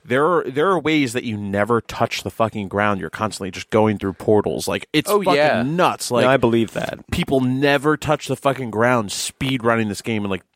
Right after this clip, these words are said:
Speaker 1: in fifteen minutes. It's ridiculous. Like,
Speaker 3: I looked up the, the times 'cause I knew it was a shorter, shorter game. Um, and it's, like, completionist, twenty hours.
Speaker 2: That
Speaker 3: Average
Speaker 2: seems like an overkill.
Speaker 3: average four hours. World record, thirty-two minutes.
Speaker 2: Really?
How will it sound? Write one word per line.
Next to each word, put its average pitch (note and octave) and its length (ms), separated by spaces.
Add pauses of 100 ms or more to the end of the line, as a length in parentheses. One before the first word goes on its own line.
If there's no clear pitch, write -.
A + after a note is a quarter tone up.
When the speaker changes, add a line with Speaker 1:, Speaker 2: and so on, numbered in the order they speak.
Speaker 1:
in G2+ 320
fifteen A2+ 440
minutes. G2+ 320
It's - 180 (100)
ridiculous. D3+ 1000
Like, G2+ 220
Speaker 3:
I B2 60
looked D3 260
up C#3+ 100
the, A2 380
the A2 80
times G#2+ 440
'cause - 100
I E3+ 80
knew G#3 160
it E3 40
was B2 100
a G#2 40
shorter, G2+ 420
shorter G#2 380
game. F2+ 300 (460)
Um, G2+ 320
and G#2 160
it's, G2+ 220
like, G2+ 340
completionist, A#2+ 840 (320)
twenty C3 340
hours. - 400 (500)
Speaker 2:
That C#3+ 180
Speaker 3:
Average A2+ 280
Speaker 2:
seems - 80
like D3 200
an B2 100
overkill. A#2 580 (100)
Speaker 3:
average C3 460
four B2 340
hours. - 460 (300)
World B2+ 260
record, A2 320
thirty-two G2 320
minutes. - 300 (320)
Speaker 2:
Really? G2+ 500